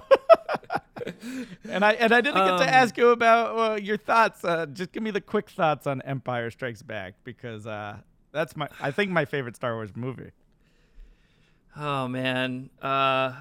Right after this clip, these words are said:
Speaker 2: I don't wanna. I, I'm gonna alienate about
Speaker 1: <laughs>
Speaker 2: eighty-five to ninety percent of the listeners here. Uh,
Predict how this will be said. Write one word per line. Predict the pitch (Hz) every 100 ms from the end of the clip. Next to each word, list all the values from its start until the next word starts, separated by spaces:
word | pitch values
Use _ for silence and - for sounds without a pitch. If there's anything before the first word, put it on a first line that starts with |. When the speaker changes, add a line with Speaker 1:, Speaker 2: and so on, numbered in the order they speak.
| -
Speaker 2:
I | 135 143
don't | 160
wanna. | 160 143
I, | 151 147 139 131
I'm | 156
gonna | 156 143
alienate | 143 151 147 139 135 135
about | 131 113 135 139 135 - _ - - - -
Speaker 1:
<laughs> | 523 - - - -
Speaker 2:
eighty-five | 135 156 151 156 - - 143 143 139 131
to | 131
ninety | 131 131 135 131
percent | 123 127 139 131
of |
the | 120
listeners | 117 123 120 131 123 117
here. | 135 123 120 _ 131
Uh, | 131 127 123